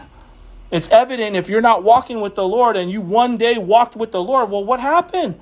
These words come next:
You let yourself go. The Bible says Satan wants to even deceive the elect if he could.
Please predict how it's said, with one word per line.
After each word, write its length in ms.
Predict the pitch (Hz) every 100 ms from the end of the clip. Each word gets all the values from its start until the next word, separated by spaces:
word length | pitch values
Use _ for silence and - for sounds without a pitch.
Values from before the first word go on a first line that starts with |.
| _
You 220 | 147 214 294
let 260 | 254 262
yourself 420 | 262 - 262 226
go. 420 | 196 294 285 170 - _ _ _ _ _
The 140 | 160 202
Bible 320 | 254 302 277
says 400 | - 320 285 - - _
Satan 640 | - - 277 330 302 320 240
wants 340 | 277 320 -
to 80 | 277
even 400 | 269 269 302 285
deceive 600 | 240 233 - 285 294 277
the 100 | 247
elect 480 | 240 208 254 277 277
if 140 | 233
he 120 | 240 220
could. 600 | - 262 320 277 151